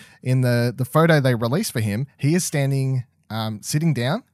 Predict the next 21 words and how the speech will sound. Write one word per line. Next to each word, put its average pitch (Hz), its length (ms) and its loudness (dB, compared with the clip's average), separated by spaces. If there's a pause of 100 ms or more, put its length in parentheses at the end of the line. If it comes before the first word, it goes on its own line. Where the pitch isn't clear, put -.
(160)
and 123 160 0
Domhnall 147 260 4
Gleeson's 127 480 0
General 113 280 0
Hux 117 420 -2
is 123 100 -4
standing 120 300 -2
up 110 100 -6
behind 101 320 -4
him, - 160 -16 (160)
like, 120 140 -2
very 170 260 2
much 175 240 0
like 120 300 0 (120)
he's 135 380 0 (240)
s-, - 160 -14 (240)
behind, 131 480 2
like, 120 120 -6 (360)
General 175 260 2
Pride 131 360 4
is 113 320 -4